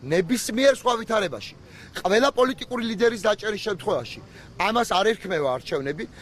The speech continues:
ეს იქნება პუტინის სტილის არჩევნები და იქაც ტარდება არჩევნები.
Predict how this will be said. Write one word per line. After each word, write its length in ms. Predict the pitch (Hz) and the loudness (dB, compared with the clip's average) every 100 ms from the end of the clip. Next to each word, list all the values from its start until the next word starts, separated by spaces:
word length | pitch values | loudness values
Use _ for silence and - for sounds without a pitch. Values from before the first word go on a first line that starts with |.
| - | -4
ეს 200 | - 233 | 0 0
იქნება 320 | 269 214 208 156 | 0 0 2 2
პუტინის 500 | - 220 240 262 - - - - - - - - | -4 -6 -2 -2 -4 -12 -20 -20 -20 -20 -20 -18
სტილის 440 | - - 233 226 208 | -14 -4 0 2 2
არჩევნები 480 | 190 - 226 208 185 | 2 4 2 2 -2
და 80 | - | -4
იქაც 320 | 269 - 202 | -4 0 0
ტარდება 460 | - 185 156 143 131 | 2 0 2 0 2
არჩევნები. 560 | 127 120 180 156 165 | 0 0 -2 0 0